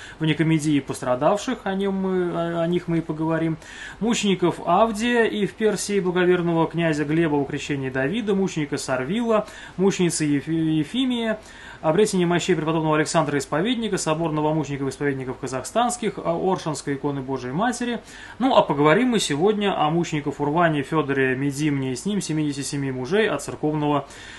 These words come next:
чина. Они пострадали при императоре Валенте, это четвёртый век, который, э, склонился к ереси арианства.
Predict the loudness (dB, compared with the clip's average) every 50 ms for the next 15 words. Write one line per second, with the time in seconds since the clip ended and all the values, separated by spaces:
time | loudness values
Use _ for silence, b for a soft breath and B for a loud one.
0 | B B -6 0 2 4 4 4 2 -2 -4 -8 -12 -20 -20 -20 -20 -20 -20 -20
1 | -20 -20 -20 -20 -20 -20 -20 -20 -20 -20 -20 -14 -6 -2 0 2 2 2 2 0
2 | -4 -6 0 2 2 4 6 6 6 6 6 6 4 2 0 0 0 0 0 2
3 | 2 2 2 2 0 -2 -2 0 2 2 2 2 0 -2 -4 -4 -4 -4 -4 -4
4 | -4 -2 -2 -2 -2 -2 -4 -4 -4 -6 -6 -4 -2 -2 -2 -2 -4 -4 0 0
5 | 0 0 0 -2 -6 -14 -8 -6 -6 -4 -2 -2 -2 -2 -2 -2 -2 -2 -2 0
6 | 0 0 0 -2 -4 -4 -4 -6 -4 -2 -2 -2 0 0 -2 -2 -4 -6 -6 -2
7 | -2 0 0 0 0 0 0 0 2 2 4 2 2 0 -2 -6 -12 -14